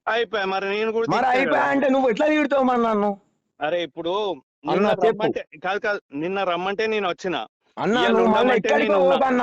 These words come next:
Speaker 2: నువ్వు మళ్ళీ ఎక్కడికో పోకు. నిన్నటి విషయానికి నేను అత్తా, నిన్నటి
Speaker 1: సరే.
Speaker 2: విషయం క్లారిటీ కూడా నేను నీకు ఇత్తా.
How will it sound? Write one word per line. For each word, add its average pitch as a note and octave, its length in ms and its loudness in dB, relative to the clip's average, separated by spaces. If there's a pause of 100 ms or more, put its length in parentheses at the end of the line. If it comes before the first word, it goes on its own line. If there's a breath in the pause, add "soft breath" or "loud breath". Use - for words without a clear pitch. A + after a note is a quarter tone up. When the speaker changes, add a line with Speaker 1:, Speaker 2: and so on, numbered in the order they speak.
Speaker 2:
నువ్వు G3+ 200 0
మళ్ళీ G#3 200 2
ఎక్కడికో A3+ 360 0
పోకు. G#3+ 220 2
నిన్నటి A3+ 320 2
విషయానికి B3+ 340 0
నేను A#3+ 160 2
అత్తా, G#3+ 260 0 (100)
నిన్నటి F3 260 0
Speaker 1:
సరే. F3 100 2
Speaker 2:
విషయం G#3+ 220 2
క్లారిటీ G#3 340 2
కూడా A3+ 180 2
నేను A#3 160 2
నీకు G3+ 180 0
ఇత్తా. F#3 260 0